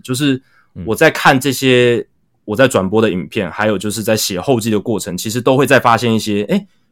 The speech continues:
Speaker 1: 原来我这边讲错了，诶，原来那边应该这个时候可以发挥一下，结果没有注意到可以发挥的，我觉得很可惜。那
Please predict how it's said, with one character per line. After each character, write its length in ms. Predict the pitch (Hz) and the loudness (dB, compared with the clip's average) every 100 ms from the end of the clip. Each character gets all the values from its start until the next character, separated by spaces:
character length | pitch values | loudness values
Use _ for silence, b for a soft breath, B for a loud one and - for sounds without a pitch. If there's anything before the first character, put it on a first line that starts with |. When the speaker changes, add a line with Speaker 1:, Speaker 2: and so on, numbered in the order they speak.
| _ - | _ -2
Speaker 1:
原 120 | 139 | 2
来 80 | 156 | 2
我 100 | 113 | 2
这 60 | |
边 100 | 143 | 2
讲 200 | 143 92 | 2 0
错 220 | 90 127 | 2 2
了， 120 | 87 98 | 2 0
诶， 200 | 185 202 _ | 0 0 _
原 140 | 127 135 | 0 4
来 60 | |
那 100 | 156 | 4
边 360 | 156 147 151 - _ _ _ _ _ | 4 4 4 -2 _ _ _ _ _
应 220 | 180 190 | 4 6
该 280 | 190 180 180 | 8 8 8
这 160 | 175 160 | 6 4
个 80 | 123 | 6
时 80 | |
候 80 | 139 | 4
可 120 | 143 | 4
以 40 | 120 | 4
发 180 | 123 117 | 4 4
挥 140 | 117 | 4
一 40 | |
下， 120 | 104 104 | 2 0
结 120 | 110 | 0
果 220 | 120 - b b - | 0 0 b b -2
没 100 | 123 | 2
有 100 | 110 | 2
注 200 | 120 113 | 2 2
意 60 | |
到 200 | 107 104 | 2 0
可 120 | 90 101 | 0 -4
以 60 | |
发 220 | 87 87 | -4 -6
挥 160 | 87 87 | -6 -6
的， 80 | 80 | -6
我 80 | 90 | -2
觉 100 | 101 | -2
得 60 | |
很 80 | 101 | 0
可 180 | - - | -4 -10
惜。 200 | - - | -14 -8
那 200 | 110 101 | -4 -4